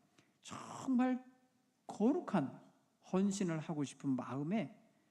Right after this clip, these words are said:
그만 사랑마저도 포기하는 그런 사람이었어요. 대단하죠? 예,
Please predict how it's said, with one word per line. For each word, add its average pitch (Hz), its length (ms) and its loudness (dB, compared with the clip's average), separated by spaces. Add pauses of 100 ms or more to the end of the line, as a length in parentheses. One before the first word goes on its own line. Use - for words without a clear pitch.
(360)
그만 180 360 0
사랑마저도 196 1120 -4 (520)
포기하는 160 880 2 (500)
그런 240 540 6
사람이었어요. 127 680 -6 (960)
대단하죠? 214 880 2 (800)
예, 160 320 -4